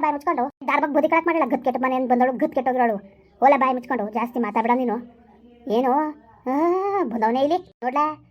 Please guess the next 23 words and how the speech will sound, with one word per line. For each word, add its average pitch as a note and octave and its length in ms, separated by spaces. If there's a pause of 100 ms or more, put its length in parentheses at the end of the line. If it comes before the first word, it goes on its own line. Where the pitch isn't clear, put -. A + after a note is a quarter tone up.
(220)
ಇನ್ನೊಬ್ಬ C4+ 200 (100)
ಮಗ C4 180
ಅವನೇ, C#4 180 (240)
ಅವ್ನ್ A#3 160
ಮದ್ವೆ B3 260
ಮಾಡ್ಬೇಕು, C#4+ 300 (460)
ಅವ್ನ್ A#3+ 180
ಎಲ್ಲಾರ್ಗೂ B3 300
ಮಕ್ಳಾಗ್ಬೇಕು. C#4 500 (420)
ನಾನ್ A3+ 180
ಹಲ್ಲಿ C#4 260
ಗಂಟ್ಲುವೆ C#4+ 360
ನನ್ B3+ 160
ಭಾಗ C4 120 (100)
ಈಗ C4+ 160
ಕೊಡಕ್ಕಿಲ್ಲ C4 280
ಕಲ B3+ 140
ನಾನು. A#3 120 (320)
ಹೆಂಗ್ B3 260
ಹೇಳ್ತಾನ್ C#4 260
ನೋಡು. E4 120 (480)
ಏನು D4 120 (300)
ಕರ್ಗ D4 160